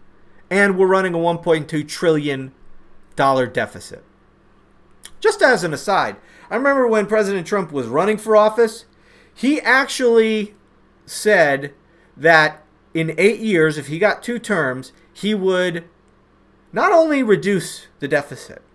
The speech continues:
not only get us to a balanced budget, but he said that he would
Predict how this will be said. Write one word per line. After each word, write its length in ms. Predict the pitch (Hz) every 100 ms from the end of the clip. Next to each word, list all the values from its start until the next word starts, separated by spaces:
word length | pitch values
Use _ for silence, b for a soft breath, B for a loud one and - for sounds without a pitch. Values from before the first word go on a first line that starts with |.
| _ _ b b b b
not 260 | 156 320 370
only 280 | 320 277
get 200 | 208 226
us 100 | 214 -
to 160 | 208
a 60 | 165
balanced 640 | 170 185 165 143 - - 110 110
budget, 480 | 190 156 104 85 _ _ _ _ _ - _ _
but 160 | 120 113
he 200 | 226 320
said 500 | - 214 147 143 - b b b 131
that 240 | 151 151
he 140 | 180
would 340 | 175 165 156